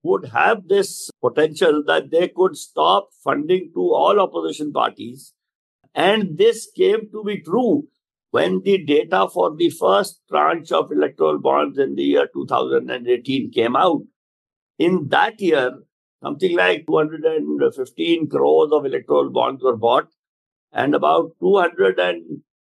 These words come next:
two hundred crores went to the B J P, and about, uh, ten crores went to the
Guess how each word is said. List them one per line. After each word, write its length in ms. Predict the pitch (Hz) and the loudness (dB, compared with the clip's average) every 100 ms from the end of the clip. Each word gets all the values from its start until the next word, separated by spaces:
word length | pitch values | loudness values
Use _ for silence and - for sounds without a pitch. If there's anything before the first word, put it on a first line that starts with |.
| _ | _
two 200 | 175 214 | 0 2
hundred 400 | 175 180 190 185 | 0 0 -2 -2
crores 360 | - 175 180 156 | -4 0 0 2
went 240 | 160 165 160 | -2 -2 -4
to 100 | 156 | -2
the 140 | 147 | -2
B 160 | 139 131 | -2 0
J 140 | 139 | 0
P, 400 | - 147 156 170 _ _ _ - | 0 0 0 -2 _ _ _ -6
and 280 | 113 135 135 | -2 -2 -2
about, 380 | 135 135 147 139 - - | 0 2 0 -2 -4 0
uh, 280 | 117 57 - 143 | 2 0 -2 -2
ten 220 | 147 143 | -2 0
crores 380 | 143 143 143 131 | 0 2 2 0
went 240 | 131 123 | -2 -2
to 120 | 135 127 | -6 -2
the 580 | 127 123 117 113 110 | -2 0 0 0 -2